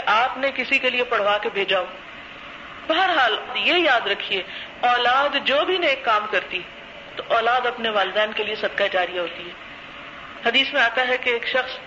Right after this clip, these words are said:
برزخ میں اس کا مقام بڑھا دیا جاتا ہے، اس کا درجہ یعنی اپ گریڈ اس کو کر دیا جاتا ہے۔ جس دنیا میں ستارویں سے اٹھارہویں اسکیل میں ترقی ہو جاتی ہے مثال کے طور پر، تو اسی طرح جنت میں بھی گریڈز ہیں، اور برزخ میں ہی یعنی روحیں جہاں پر بھی جمع ہوتی ہیں تو وہاں بھی درجے ہیں۔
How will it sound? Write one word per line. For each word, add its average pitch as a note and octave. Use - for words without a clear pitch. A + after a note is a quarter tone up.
برزخ B3
میں A#3
اس -
کا C4+
مقام A#3+
بڑھا G3
دیا G3
جاتا G3
ہے، B3
اس -
کا B3+
درجہ A#3
یعنی A#3+
اپ B3
گریڈ A#3+
اس -
کو A3+
کر G3+
دیا G3
جاتا E3+
ہے۔ F3+
جس A#3+
دنیا C4
میں C4+
ستارویں B3
سے B3+
اٹھارہویں A#3+
اسکیل A#3
میں A3+
ترقی A3+
ہو A#3+
جاتی G#3+
ہے A#3+
مثال A3+
کے A#3+
طور G#3
پر، B3+
تو -
اسی C#4+
طرح E4
جنت C#4+
میں C#4+
بھی C#4+
گریڈز G3
ہیں، F#3
اور A#3+
برزخ B3+
میں B3
ہی F#4
یعنی A#3
روحیں C4+
جہاں A3
پر A#3+
بھی C4
جمع A3
ہوتی G#3+
ہیں B3+
تو B3+
وہاں D4
بھی D#4+
درجے G#3
ہیں۔ F3+